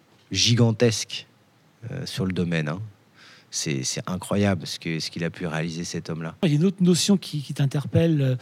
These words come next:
Speaker 2: pas mal, c'est l'animus, l'anima.
Speaker 1: Oui.
Speaker 2: C'est quoi, l'animus, l'anima, pour toi ?
Speaker 1: Bah, c'est, euh, c'est ce que je viens de dire, c'est masculin dans le f-, c'est le masculin pour la, la femme et le, et le, et le féminin pour l'homme.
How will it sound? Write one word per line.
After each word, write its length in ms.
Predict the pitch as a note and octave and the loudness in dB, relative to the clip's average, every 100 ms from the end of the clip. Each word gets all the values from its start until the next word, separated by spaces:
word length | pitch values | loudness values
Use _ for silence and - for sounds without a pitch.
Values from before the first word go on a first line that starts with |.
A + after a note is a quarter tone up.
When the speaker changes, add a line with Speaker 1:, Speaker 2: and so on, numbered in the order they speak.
| - - - | -6 -14 -2
Speaker 2:
pas 100 | D3+ | 2
mal, 160 | G#3+ | 2
c'est 140 | B3 E3 | 0 0
l'animus, 480 | E3 F#3 F#3 G3 F3 | 0 2 0 0 0
l'anima. 380 | D3 D3+ D#3 A3+ - _ _ - | 2 4 2 -2 -12 _ _ -6
Speaker 1:
Oui. 100 | G2 - | -4 -4
Speaker 2:
C'est 180 | - G3 | -2 -2
quoi, 380 | - - B2+ - - | -2 -4 -2 -4 -4
l'animus, 340 | C3+ C3 C#3 C#3 | 0 0 0 0
l'anima, 280 | C3 C3 C#3+ | 0 0 0
pour 160 | C#3 | -4
toi ? 260 | - C3 B2 - _ | -6 -4 -4 -4 _
Speaker 1:
Bah, 140 | F#3 - | -4 0
c'est, 320 | - F#2 E2 | 0 -2 -2
euh, 120 | D#2 D2 | -4 -6
c'est 140 | - | -8
ce 80 | - | -8
que 100 | F2 | -8
je 80 | D#2 | -6
viens 120 | D#2+ | -6
de 60 | |
dire, 240 | D#2 G#2+ F#2+ | -2 0 0
c'est 140 | - | -2
masculin 460 | D#2+ D2+ - D#2+ F2+ D#2+ | -4 -4 -4 -6 -6 -6
dans 120 | F2 | -6
le 80 | E2+ | -6
f-, 120 | - | -6
c'est 140 | - F2+ | -6 -4
le 60 | |
masculin 480 | F2+ F#2 - F#2+ F#2+ | -4 -4 -6 -6 -6
pour 220 | F2 E2 | -6 -8
la, 360 | D#2+ C#2+ C2+ C#2 - - - - _ - | -6 -6 -8 -14 -20 -20 -20 -20 _ -14
la 100 | D2+ | -12
femme 280 | - F2 F2+ | -6 -4 -4
et 60 | |
le, 300 | D2 C#2 C2 B1+ - | -6 -8 -10 -14 -16
et 40 | C#2+ | -12
le, 260 | C#2 C2 B1+ - | -10 -12 -14 -14
et 80 | C#2 | -14
le 80 | |
féminin 400 | C2+ - C2+ C2+ | -12 -12 -10 -10
pour 220 | C#2 - D2 | -8 -8 -6
l'homme. 240 | D#3+ F2+ | -6 -6